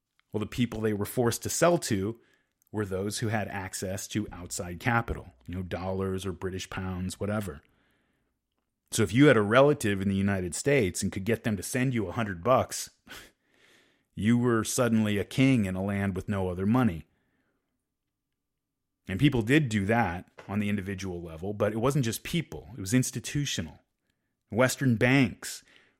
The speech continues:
were hiring local agents to go out all over Germany to buy up real estate and businesses and, you know, anything, jewelry, furniture, art, anything that held value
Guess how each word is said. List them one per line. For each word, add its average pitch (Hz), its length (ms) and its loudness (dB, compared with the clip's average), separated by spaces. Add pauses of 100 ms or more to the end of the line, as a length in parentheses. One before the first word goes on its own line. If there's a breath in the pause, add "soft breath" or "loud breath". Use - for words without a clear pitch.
were 110 120 0
hiring 120 540 4
local 117 340 2
agents 110 420 -2
to - 100 -10
go 113 180 0
out 107 180 -2
all 113 200 2
over 104 160 2
Germany 101 580 2 (1000)
to 120 80 -2
buy 120 340 2
up 131 240 4
real 104 260 2
estate 101 520 -2 (360 soft breath)
and 80 140 -8
businesses 101 800 0
and, 82 260 -10 (140)
you 110 240 -2
know, 98 80 0
anything, 107 400 0
jewelry, 120 480 4
furniture, 120 560 2
art, 113 240 6
anything 131 340 4
that 98 100 -2
held 104 200 2
value 98 520 2